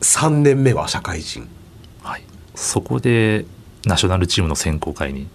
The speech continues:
Speaker 2: 初めて出た時、最初の試合で日本記録を打ちまして。
Speaker 1: 内なるゴルゴがいたんですね、<laughs> 岡田さんの中に。
Speaker 2: そうですね。あまり感じたことはないですが。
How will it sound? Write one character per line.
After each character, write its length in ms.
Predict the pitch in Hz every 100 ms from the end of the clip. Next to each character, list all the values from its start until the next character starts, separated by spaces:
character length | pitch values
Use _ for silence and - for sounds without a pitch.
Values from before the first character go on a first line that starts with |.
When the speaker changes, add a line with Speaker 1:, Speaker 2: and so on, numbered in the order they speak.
| - - - -
Speaker 2:
初 260 | - 98 90
め 100 | 87
て 120 | 87
出 140 | 76 80
た 160 | 76
時、 560 | - 73 - 117 117 95 - - - - - -
最 240 | - - 120
初 120 | 120
の 80 | 113
試 220 | - 110
合 120 | 104
で 120 | 101
日 140 | 87 87
本 200 | 95 92
記 120 | 104
録 240 | 85 -
を 120 | 67 65 - - - - - - - -
打 80 |
ち 140 | 85 85
ま 140 | 71
し 100 | -
て。 200 | - - - - - - - - - - - - - - - - - - - - -
Speaker 1:
内 260 | 123 123 202
な 120 | 240
る 140 | 226 123
ゴ 160 | 165
ル 80 | 208
ゴ 60 | 190
が 60 |
い 40 | 139 - 214
た 140 | 175
ん 80 | 175
で 80 | -
す 100 | -
ね、 120 | 156
<laughs> 20 |
岡 180 | 202 165
田 100 | 139
さ 120 | 139
ん 40 | 123
の 80 | 120
中 260 | 139 135
に。 220 | 101 - - - - - - - - - - - 208 -
Speaker 2:
そ 120 | - 87
う 40 |
で 0 |
す 60 | 90
ね。 60 | 80
あ 80 |
ま 80 | 104
り 60 | 110
感 240 | - 117
じ 120 | 110
た 100 | 107
こ 100 | 110
と 100 | 117 90
は 100 | 80
な 120 | 85
い 80 | 85
で 80 | 78
す 140 | -
が。 140 | 76